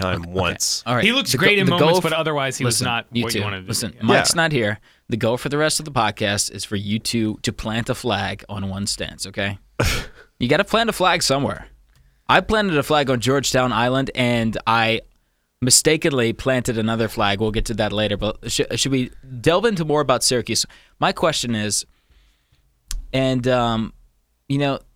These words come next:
Speaker 1: the narrative out there is, "Oh, don't worry, they'll figure out the zone. You know, these freshmen, just give 'em some time. They'll
Speaker 2: Yeah,
Speaker 1: get the,
Speaker 2: sure.
Speaker 1: they'll get the zone
Speaker 2: It's
Speaker 1: together."
Speaker 2: early. It's early in the season.
Speaker 1: They have four losses, no good wins in the non-conference, and if they go
Speaker 2: Yeah.
Speaker 1: five hundred in A C C play, they're not making the tournament. I'm sorry.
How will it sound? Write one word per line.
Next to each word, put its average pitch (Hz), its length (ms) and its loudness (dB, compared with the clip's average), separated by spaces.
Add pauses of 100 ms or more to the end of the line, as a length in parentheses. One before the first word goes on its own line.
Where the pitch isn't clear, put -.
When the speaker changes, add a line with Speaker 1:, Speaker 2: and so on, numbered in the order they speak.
(260)
Speaker 1:
the 131 120 0
narrative 160 360 2
out 160 180 2
there 120 120 2
is, 107 200 0
"Oh, 214 140 -2
don't 185 200 -2
worry, 180 200 0
they'll 156 160 0
figure 214 260 -8
out 143 140 0
the 117 80 0
zone. 117 400 -2
You 202 120 -4
know, 175 140 -6
these 95 220 -4
freshmen, 156 400 0
just 156 200 -2
give 135 200 2
'em 208 80 2
some 139 200 2
time. 151 500 0
They'll 123 100 2
Speaker 2:
Yeah, 170 100 4
Speaker 1:
get 247 100 4
the, - 60 -4
Speaker 2:
sure. 170 240 2
Speaker 1:
they'll 175 120 2
get 233 140 -4
the 151 80 0
zone 131 240 4
Speaker 2:
It's 123 120 4
Speaker 1:
together." 185 180 6
Speaker 2:
early. 135 500 2
It's - 200 -2
early 220 380 0
in 214 80 -2
the 208 80 -2
season. 226 440 -6
Speaker 1:
They 139 140 0
have 160 100 0
four 196 160 -2
losses, 120 500 0
no 123 200 0
good 147 180 -2
wins 113 320 0
in 120 120 0
the 120 60 0
non-conference, 110 680 0
and 113 120 0
if 117 80 -4
they 156 100 -2
go 165 200 0
Speaker 2:
Yeah. 185 60 2
Speaker 1:
five 160 180 4
hundred 160 280 -2
in 127 80 0
A 131 100 2
C 127 140 -2
C 127 160 -2
play, 120 200 0
they're 107 100 -2
not 113 160 -2
making 113 240 -4
the 98 80 -10
tournament. 104 340 -8
I'm 104 120 -10
sorry. 107 340 -10